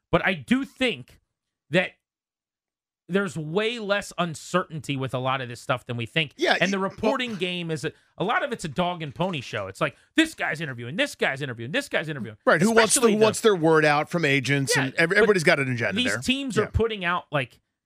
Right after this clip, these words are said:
Speaker 1: Washington didn't do this necessarily, um, but, like,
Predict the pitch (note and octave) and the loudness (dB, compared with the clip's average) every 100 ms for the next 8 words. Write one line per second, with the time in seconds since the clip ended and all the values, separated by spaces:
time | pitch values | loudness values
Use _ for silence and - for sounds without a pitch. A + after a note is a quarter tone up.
0 | _ _ E3 F3+ G3 - D#3+ C3 C3+ A#2+ | _ _ -2 0 0 -4 -4 -2 -4 -2
1 | C3 A2+ - A#2+ A#2+ - A2 G2+ A2+ G#2 | -4 -4 -6 -8 -8 -6 -4 -4 -10 -18
2 | _ _ _ B2 A#2+ A#2 D3 D3 D3 | _ _ _ -6 -6 -4 -4 -4 -6